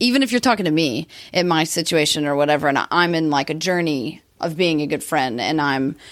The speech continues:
self-aware or trying to be as self-aware as I can,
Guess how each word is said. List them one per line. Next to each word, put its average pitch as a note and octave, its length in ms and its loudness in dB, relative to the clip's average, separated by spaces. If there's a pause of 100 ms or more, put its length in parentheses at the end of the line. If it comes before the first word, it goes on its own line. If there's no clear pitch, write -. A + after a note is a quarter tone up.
(220)
self-aware D#3+ 800 4
or C3+ 100 2
trying F#3 280 2
to F3+ 60 2
be E3+ 100 4
as D#3+ 80 2
self-aware E3 380 2
as D#3 100 2
I D#3+ 100 2
can, D#3 580 2